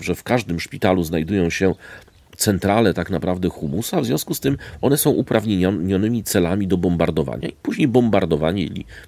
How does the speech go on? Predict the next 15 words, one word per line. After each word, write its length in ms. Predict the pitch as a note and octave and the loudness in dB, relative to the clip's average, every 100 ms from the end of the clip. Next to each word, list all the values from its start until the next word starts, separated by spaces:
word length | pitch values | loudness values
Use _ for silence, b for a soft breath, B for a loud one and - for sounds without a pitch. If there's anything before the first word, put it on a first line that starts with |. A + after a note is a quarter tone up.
| - | -4
niszczyli 580 | E2+ C#3 - F#2 G2 F#2 | 0 0 0 0 0 0
tam 180 | F2 | 0
wszystkie 440 | D#2 G2 - F#2+ E2+ B B - | 0 -4 2 2 2 B B -2
te 100 | F#2+ | -2
szpitale, 420 | - F#2 F#2+ F2 | -2 -2 2 2
także 280 | F2+ E2+ E2+ b b - | 2 0 -2 b b -4
chyba 220 | C3 G2 | 0 2
w 40 | |
tej 140 | - E2+ | 2 0
chwili 160 | A2 | 0
zostały 340 | F2 - F#2 D#2+ | -2 2 2 2
dwie 180 | D#2 | 2
placówki, 580 | - F2 - F#2 - D2+ - B B | 0 -2 -4 -6 -6 -8 -8 B B
które 300 | - F#2 E2+ | -10 0 2
jeszcze, 460 | E2+ F2 - E2 | 2 2 2 2